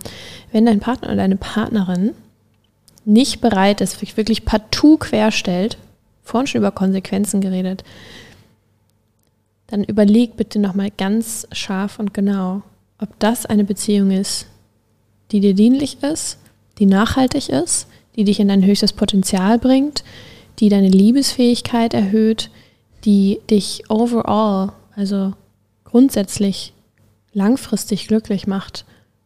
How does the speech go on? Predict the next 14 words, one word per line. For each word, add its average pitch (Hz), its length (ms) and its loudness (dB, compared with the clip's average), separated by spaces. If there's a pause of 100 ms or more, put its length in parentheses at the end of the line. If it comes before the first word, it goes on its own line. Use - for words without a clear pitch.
(220)
Und 202 460 2 (280)
wenn 202 200 2
das 202 160 0
ein 196 260 2
Nein 214 320 2
ist - 380 -8 (600)
und 208 140 -2
da 202 60 -2 (180)
keinerlei 240 500 -2
Bereitschaft 202 560 -6
von 208 120 -6
deinem 202 160 -2
Gegenüber 202 480 -6
ist, - 320 -14